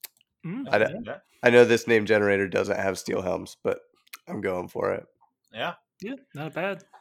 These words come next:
Speaker 2: What was the ti-, the, uh, the title?
Speaker 1: Concealed Enigma of the Unknowable Key.
Speaker 2: Oh. So we all think that he's a steel helm, but he's actually a Kyric acolyte.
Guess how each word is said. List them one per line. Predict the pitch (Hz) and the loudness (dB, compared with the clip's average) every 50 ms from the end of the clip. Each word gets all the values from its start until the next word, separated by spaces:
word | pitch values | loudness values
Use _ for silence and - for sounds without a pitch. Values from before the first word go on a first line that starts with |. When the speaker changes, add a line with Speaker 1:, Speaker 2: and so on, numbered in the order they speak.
| _ _ _ _ _ _ _ _ _ _ _ - | _ _ _ _ _ _ _ _ _ _ _ 6
Speaker 2:
What | 123 127 127 | 6 6 8
was | 127 131 110 | 6 2 0
the | - - | -2 -8
ti-, | 101 - 117 - - 110 - - - | -6 -2 0 2 2 2 0 -4 -10
the, | 113 104 104 101 98 | -6 -2 0 2 4
uh, | 95 92 92 - 175 - - _ _ _ _ _ _ _ _ - - - - | 4 2 0 -2 -4 -8 -14 _ _ _ _ _ _ _ _ -20 -20 -12 -12
the | 98 | -10
title? | 87 - 98 95 98 98 104 110 113 107 - _ _ _ _ _ _ - | -6 0 0 2 2 2 -2 -4 -6 -10 -16 _ _ _ _ _ _ -10
Speaker 1:
Concealed | - 165 156 139 135 - - 165 160 175 190 196 208 214 202 - - | -8 -6 -4 -4 -4 -4 0 2 4 4 6 4 4 0 -2 -4 -6
Enigma | - 147 143 139 151 156 139 131 127 120 113 113 - - - _ _ _ - | -6 -4 -2 0 0 0 -2 -4 -12 -12 -12 -14 -16 -18 -20 _ _ _ -6
of | 151 147 139 139 135 | -4 -4 -4 -4 -2
the | 143 143 139 - 139 - | -2 0 0 -2 -2 -2
Unknowable | 151 139 139 135 131 127 127 135 143 151 151 147 165 156 151 151 151 156 _ _ | -4 -2 -2 -4 -4 -2 -2 -2 0 0 -2 -2 -4 -6 -6 -6 -8 -12 _ _
Key. | - - - - 139 123 117 101 _ _ _ - _ _ _ _ _ _ _ _ _ - - | -18 -16 -12 -10 -10 -10 -12 -16 _ _ _ -20 _ _ _ _ _ _ _ _ _ -16 -6
Speaker 2:
Oh. | - - 110 127 139 110 - - 92 92 - _ _ _ _ _ _ _ _ _ _ _ _ _ _ _ | 0 2 4 4 4 2 -2 -6 -14 -20 -20 _ _ _ _ _ _ _ _ _ _ _ _ _ _ _
So | - - - 117 107 98 98 95 92 92 92 90 87 85 _ _ _ _ _ _ _ - | -14 -6 0 2 2 2 2 0 -2 -2 -4 -6 -8 -10 _ _ _ _ _ _ _ -2
we | 117 113 110 | 2 4 6
all | 104 101 - - - - | 6 4 2 -2 -4 -2
think | 120 139 156 - - | 0 0 0 -2 -6
that | - - - 95 | -8 -8 -8 -6
he's | 98 92 92 90 87 92 - - - | -6 -4 -4 -4 -6 -8 -12 -16 -12
a | - - | -12 -12
steel | - - - 202 90 87 | -12 -8 -4 -2 -2 -2
helm, | 87 85 85 87 95 - - - - _ _ _ _ - - _ _ _ _ _ _ _ _ - | -2 -4 -6 -6 -6 -10 -12 -14 -20 _ _ _ _ -20 -20 _ _ _ _ _ _ _ _ 2
but | - 110 107 | 2 4 4
he's | 107 104 98 | 4 2 2
actually | 104 92 90 90 - - - 90 87 | 2 2 2 2 -2 -4 -4 -4 -4
a | - | -4
Kyric | - - - 78 - - - - - | -6 -6 -8 -6 -6 -8 -10 -10 -10
acolyte. | - - - - - - 60 - - - | -10 -12 -12 -12 -12 -10 -10 -12 -14 -18